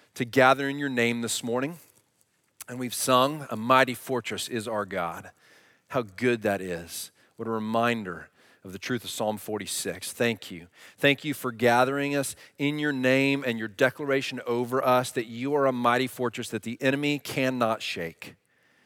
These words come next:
that you are the stream that makes the city of God happy, Jesus. You are the stream of life, of living water that enters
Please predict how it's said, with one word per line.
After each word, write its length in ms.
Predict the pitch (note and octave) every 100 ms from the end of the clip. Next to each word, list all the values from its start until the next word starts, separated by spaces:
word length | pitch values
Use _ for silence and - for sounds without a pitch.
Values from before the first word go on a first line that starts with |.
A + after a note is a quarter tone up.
| _
that 120 | C#3+
you 220 | D3+ E3+
are 200 | E3 D3+
the 100 | C#3+
stream 920 | A#2+ - - - D3+ D3 B2+ G#2+ B2+ C#3+ _ - - _ -
that 180 | C#3 C#3
makes 600 | C3+ C#3 C#3+ - - - - _
the 100 | A#2
city 420 | - - D#3+ D#3
of 220 | C#3+ A2+
God 380 | G#2 B2 B2 A#2+ - -
happy, 480 | E3 D3 A#2 F#2+ -
Jesus. 760 | G#2 A2 F#2 - - - - - _ _ _ _
You 160 | B2 C#3
are 100 | C3+
the 80 | A#2+
stream 640 | - - D3 D3+ C#3 A#2+ A#2
of 180 | A2+ G#2+
life, 540 | A#2 B2 B2+ A#2+ A2+
of 100 | A2
living 400 | A#2+ C3+ C#3 C3+
water 340 | B2+ B2 A#2 G#2+
that 160 | G#2+ -
enters 460 | C3+ B2 C#3 A#2